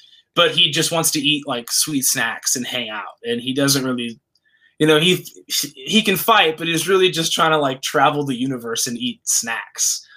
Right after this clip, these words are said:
which to me is, like, pure whimsy, you know? It's, like, this search of joy, you know? And, and that's why I like him, and that's why I like that reference, because I feel like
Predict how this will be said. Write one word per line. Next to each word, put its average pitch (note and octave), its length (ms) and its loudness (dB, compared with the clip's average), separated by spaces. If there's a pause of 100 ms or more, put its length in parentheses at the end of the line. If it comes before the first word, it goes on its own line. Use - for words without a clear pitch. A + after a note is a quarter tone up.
(140)
which D3 180 2
to E3+ 100 0
me F#3 220 0
is, D#3 180 0
like, C#3 320 0 (440)
pure E3 320 4
whimsy, B2+ 400 2
you G#2+ 140 -4
know? B2+ 220 2
It's, A#2+ 220 0
like, A2 240 -4 (440)
this C#3 280 2
search C#3+ 260 4
of A#2 140 -4
joy, A#2+ 440 -2
you G#2+ 140 -10
know? A2+ 280 -6
And, A#2 500 -8
and A#2 380 -8
that's D3 240 2
why C#3+ 300 4
I A#2 40 2
like B2 420 -2 (1000)
him, B2 540 -2
and B2+ 120 2
that's C#3+ 160 2
why D3 200 6
I C#3+ 60 6
like C#3 420 2 (880)
that C3 220 0
reference, C3 540 -2
because C#3 400 -2
I C#3+ 140 0
feel D#3+ 300 2
like C#3 320 2